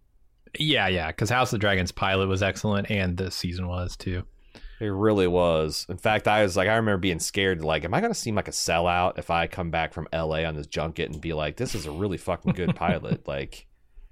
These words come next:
Speaker 2: um, so that's gonna be right underneath Hot D for now.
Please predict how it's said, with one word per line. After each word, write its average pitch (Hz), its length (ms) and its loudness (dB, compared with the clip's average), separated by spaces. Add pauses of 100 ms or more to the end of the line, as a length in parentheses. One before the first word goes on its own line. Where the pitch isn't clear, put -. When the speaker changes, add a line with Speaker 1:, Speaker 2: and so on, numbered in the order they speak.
(760)
Speaker 2:
um, 101 960 4
so 107 240 4
that's 113 180 4
gonna 117 140 2
be 101 140 4
right 98 420 4
underneath 98 880 0 (640)
Hot 98 320 0
D 101 180 0
for 95 200 -2
now. 85 580 2